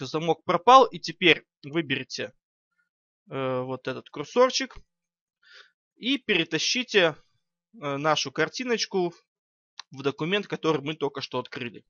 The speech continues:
создали точнее. Так, четырнадцать тридцать один я закрываю рисунок. Теперь здесь. Давайте я для начала объясню, что такое вообще пиксельный рисунок.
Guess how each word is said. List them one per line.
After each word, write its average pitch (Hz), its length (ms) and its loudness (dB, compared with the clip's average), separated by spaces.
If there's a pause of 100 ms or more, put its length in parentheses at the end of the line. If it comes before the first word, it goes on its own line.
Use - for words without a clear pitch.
(120)
создали 123 480 -6
точнее. 117 460 -10 (360)
Так, 139 160 2
четырнадцать 160 540 -6
тридцать 151 240 -10
один 135 260 -6
я 123 120 -4
закрываю 170 540 2
рисунок. 202 460 -4 (840)
Теперь 190 340 4
здесь. 147 440 0 (480)
Давайте 170 540 6 (880)
я 147 180 2
для 131 120 -6
начала 139 320 2
объясню, 156 320 -4
что 147 140 -6
такое 143 300 0
вообще 127 380 -2 (240)
пиксельный 131 460 -6
рисунок. 285 500 -4